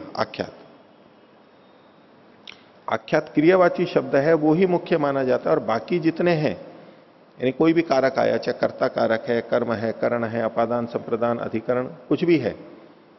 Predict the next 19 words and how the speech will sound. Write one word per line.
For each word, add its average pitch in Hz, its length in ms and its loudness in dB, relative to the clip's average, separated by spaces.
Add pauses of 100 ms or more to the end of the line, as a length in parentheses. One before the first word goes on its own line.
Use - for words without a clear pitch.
(640)
संबंधवाची 139 580 2
शब्द 113 280 -2
हैं, 110 140 -2 (360)
वो 165 300 4
सब 180 220 0 (1200)
क्रिया 185 320 4
से 190 160 4
जुड़ते 165 340 2
हुए 185 140 4
अर्थ 139 260 -2
को 120 100 2
देते 95 260 -4
हैं, 98 100 -12 (460)
वो 139 60 -2
सब 180 180 -4
क्रिया 180 240 2
से 180 160 0
जुड़ते 123 300 -2
हैं, 92 120 -10